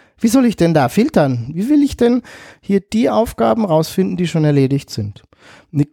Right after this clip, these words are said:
gute Aufgabenliste macht hier eben eine klare Vorgabe, was in den einzelnen Feldern zu stehen hat. Und so kann ich auch sauber filtern. Ein zweiter Aspekt oder ein zweites Beispiel für Filterbarkeit ist,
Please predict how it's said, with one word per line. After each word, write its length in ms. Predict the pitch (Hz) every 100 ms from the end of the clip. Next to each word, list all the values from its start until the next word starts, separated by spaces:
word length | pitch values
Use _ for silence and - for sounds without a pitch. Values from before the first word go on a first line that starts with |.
| -
gute 480 | 240 311 381 359 220
Aufgabenliste 1000 | 185 208 - 175 139 143 131 123 - 104
macht 260 | 117 123 -
hier 160 | 139
eben 240 | 131 131 123
eine 100 | 101
klare 640 | - 127 135 - 330 302
Vorgabe, 640 | - 202 214 220 220 233 220
was 260 | 117 127 -
in 140 | 143
den 180 | 127 123
einzelnen 440 | 113 117 - 123
Feldern 460 | 113 120 117 113 113
zu 180 | - 107
stehen 560 | - - 104 107 160
hat. 180 | 214 330 - - - -
Und 80 | -
so 100 | 147
kann 200 | - 170
ich 100 | 151
auch 140 | 135
sauber 340 | - 110 95 101
filtern. 540 | - 90 87 104 85 _ _ _ _
Ein 140 | - 139
zweiter 380 | 165 175 208 220
Aspekt 520 | 208 - - - -
oder 120 | 123
ein 60 | 120
zweites 460 | 120 123 - 123
Beispiel 560 | - - 208 - 185 180
für 160 | -
Filterbarkeit 840 | 151 - 202 175 156 156 - 156 160
ist, 260 | 151 -